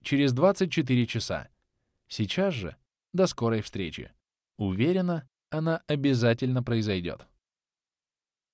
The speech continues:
Сценарий «Камень света» завершён. Империя Малабар получила возможность формирования этих предметов. Все игроки, принявшие участие в мероприятии, получили награду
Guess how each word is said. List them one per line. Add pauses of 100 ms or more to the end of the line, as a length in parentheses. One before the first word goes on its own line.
(420)
Сценарий
«Камень
света» (160)
завершён. (600)
Империя
Малабар
получила
возможность
формирования
этих
предметов. (540)
Все
игроки,
принявшие
участие
в
мероприятии, (160)
получили
награду